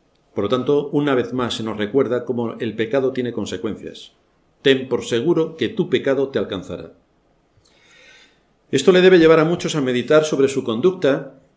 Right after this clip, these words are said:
cuando saben que sus maestros son falsos, cuando saben que están en iglesias falsas, cuando aquello no tiene coordinación, ni coherencia, ni sentido lógico,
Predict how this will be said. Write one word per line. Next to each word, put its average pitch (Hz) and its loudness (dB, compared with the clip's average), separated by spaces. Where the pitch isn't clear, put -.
cuando 113 -2
saben 160 0
que 123 -2
sus 110 -8
maestros 123 -2
son 147 -2
falsos, 180 0
cuando 117 0
saben 151 0
que 120 -2
están 156 0
en 127 0
iglesias 123 -2
falsas, 165 0
cuando 117 -4
aquello 135 -2
no 135 -2
tiene 131 0
coordinación, 117 0
ni 139 0
coherencia, 135 4
ni 117 -2
sentido 117 0
lógico, 151 0